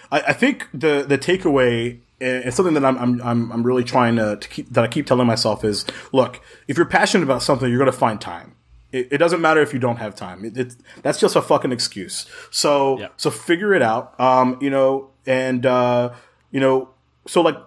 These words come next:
Speaker 1: for example, Kingdom Hearts three, I, that's a, that was a, that was passion. That was all passion. So I literally took my, I don't know, thirty-five game backlog and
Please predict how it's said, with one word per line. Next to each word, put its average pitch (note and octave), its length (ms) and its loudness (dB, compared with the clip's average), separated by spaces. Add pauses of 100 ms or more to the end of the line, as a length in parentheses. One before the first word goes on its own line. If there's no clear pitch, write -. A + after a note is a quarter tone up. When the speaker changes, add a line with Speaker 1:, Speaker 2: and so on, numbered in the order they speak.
(180)
Speaker 1:
for F3+ 100 0
example, F#3 240 2
Kingdom A3 180 0
Hearts - 160 0
three, A3+ 280 -6 (300)
I, D3+ 100 -4 (280)
that's D#3+ 200 0
a, F3 40 0
that D3+ 140 2
was E3 100 4
a, D#3 180 -2
that C#3+ 120 2
was D#3 120 2
passion. G#2+ 420 -4
That B2 60 -4
was C3+ 100 0
all B2+ 100 2
passion. - 440 -12
So B2+ 320 4 (200)
I D3 300 2 (360)
literally G#3+ 300 0
took G3+ 220 -4
my, C#3+ 160 4
I - 20 4
don't C#3 140 2
know, B2+ 100 4
thirty-five C#3+ 580 2
game C3 180 0
backlog B2+ 460 2
and A2 140 -8